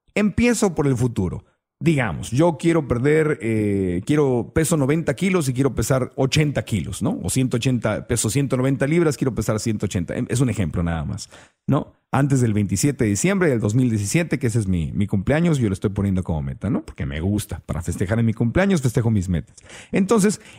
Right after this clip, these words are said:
empiezo por el final, empiezo por el futuro. Le pongo pesar ochenta kilos el veintisiete de diciembre o antes, veintisiete de diciembre dos mil diecisiete, <laughs> si no se me ve el año, lo, lo dejo ahí.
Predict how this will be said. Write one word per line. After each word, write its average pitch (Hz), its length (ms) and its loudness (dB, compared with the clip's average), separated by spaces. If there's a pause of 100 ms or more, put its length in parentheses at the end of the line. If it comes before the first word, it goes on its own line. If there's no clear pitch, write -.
empiezo 147 560 2
por 139 100 2
el 113 80 2
final, 95 320 0
empiezo 135 420 2
por 131 120 0
el 113 80 2
futuro. 107 400 0
Le 98 100 0
pongo 123 400 0 (280)
pesar 202 440 2
ochenta 151 540 0
kilos 208 480 2 (640)
el 104 140 2
veintisiete 117 600 2
de 117 120 4
diciembre 170 580 2
o 117 160 2
antes, 185 460 0 (220)
veintisiete 143 340 2
de - 20 2
diciembre 143 340 2
dos 113 300 0
mil 240 200 6
diecisiete, 123 580 2
<laughs> - 40 -10
si - 200 0
no 185 100 4
se - 160 2
me 180 160 4
ve 151 80 -2
el 175 80 4
año, 160 240 2
lo, 139 300 0
lo 131 160 2
dejo 139 240 0
ahí. 139 240 0